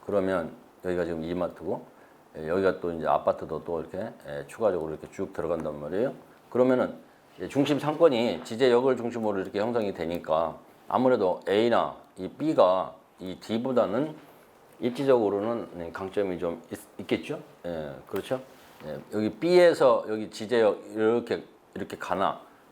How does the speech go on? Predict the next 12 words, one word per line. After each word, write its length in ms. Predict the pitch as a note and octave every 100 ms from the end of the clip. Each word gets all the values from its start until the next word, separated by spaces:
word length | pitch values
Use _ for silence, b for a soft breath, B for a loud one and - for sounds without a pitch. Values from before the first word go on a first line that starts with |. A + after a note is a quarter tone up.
| -
또 160 | - F2
여기 240 | F#2 G2
뒤에서 380 | - G#2 G2 F2
이렇게 240 | D#2+ F2 D#2
뒷길로 440 | - - G2+ E2+
쫙 340 | - F#2 F2+ G#2
해갖고 320 | F2 F2+ E2+
지제역 380 | - F#2 F2 -
가나, 220 | F2 D#2+
거리상으로는, 800 | F#2+ G2+ G#2 F#2+ E2+ F#2 A#2+ C#3 B B B -
예, 260 | D2 C#2 - -
비슷하지만은 760 | F#2 F#2 A2 G2 E2 E2+ E2